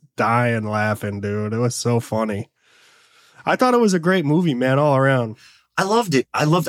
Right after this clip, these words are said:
Speaker 2: I loved the world that was created. Peyton Reed, I mean, I don't, I, he already got, didn't he get fired? I think he already got fired to write, um, was it Peyton Reed? No, who, um, who wrote it? Um, Loveless? I can't remember.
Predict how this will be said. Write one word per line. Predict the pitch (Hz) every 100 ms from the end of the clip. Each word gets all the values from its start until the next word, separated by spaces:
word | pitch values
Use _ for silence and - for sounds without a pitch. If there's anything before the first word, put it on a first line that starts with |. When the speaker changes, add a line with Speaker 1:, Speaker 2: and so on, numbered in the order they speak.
| 139
Speaker 2:
I |
loved | 143 160
the | 160
world | 120 120 131
that | 139
was | 131
created. | - 143 135
Peyton | 139 165 170
Reed, | 127 143
I | 127
mean, | 117 110
I |
don't, | 127 -
I, | - - -
he | - 147 165
already | 175 170
got, | 165 - _
didn't | - 196
he |
get | 233 -
fired? | - 165 269
I |
think | -
he | 240
already | 233 196
got | 175
fired | - 165 170 113 107 - _ _ _ _ _ _
to | -
write, | 127 131 127 - -
um, | 117 107 104 98 95 98 82 _ -
was | 110
it | - _ _ _ _ _ _
Peyton | - -
Reed? | 131 139
No, | 147 117
who, | - 180
um, | 190 170 139 - - _
who | 165
wrote | 139 165
it? | 101 - _ _ _ _ _ -
Um, | 117 110 104 92
Loveless? | 101 127 160 196 - - _ _ _ _ - - _ -
I | 143
can't | 208
remember. | 170 160